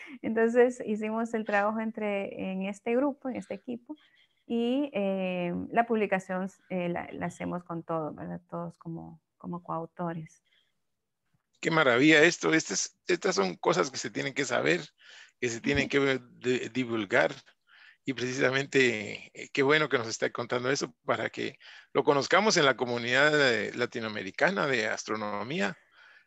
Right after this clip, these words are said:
Speaker 2: los trabajos que se están haciendo. Maravilla
Speaker 1: Sí, sí,
Speaker 2: de
Speaker 1: no, y animar a
Speaker 2: trabajos.
Speaker 1: la gente que quiere trabajar en esto, ¿verdad? Que sí se puede, o sea, que,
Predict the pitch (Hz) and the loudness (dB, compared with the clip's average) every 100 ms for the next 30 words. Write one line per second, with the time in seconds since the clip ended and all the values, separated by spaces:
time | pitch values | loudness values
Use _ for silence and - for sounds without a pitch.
0 | _ _ - 113 107 117 143 - 123 107 | _ _ -6 -4 -2 -2 -2 -6 -6 -8
1 | - 127 117 135 139 117 _ 117 110 101 | -6 -6 -6 -8 -8 -12 _ -16 -8 -6
2 | 101 165 294 294 277 _ _ _ - 254 | -4 -2 -2 -4 -8 _ _ _ -10 -8
3 | 254 262 247 254 247 240 208 208 220 220 | -6 -2 2 4 4 2 0 0 0 0
4 | 220 226 226 208 196 185 190 - - 170 | -4 -4 -4 -4 -4 -6 -8 -12 -14 -16
5 | - - _ _ _ _ - 196 196 196 | -16 -20 _ _ _ _ -16 -8 -2 -2
6 | 202 185 - 190 185 180 185 202 - 208 | -2 -4 -6 -2 -2 0 -2 -4 -10 -10
7 | 180 196 202 196 185 190 - 190 208 208 | -8 -8 -10 -12 -12 -12 -12 -8 -4 -4
8 | 190 185 - 190 190 190 185 | -4 -10 -12 -12 -12 -12 -12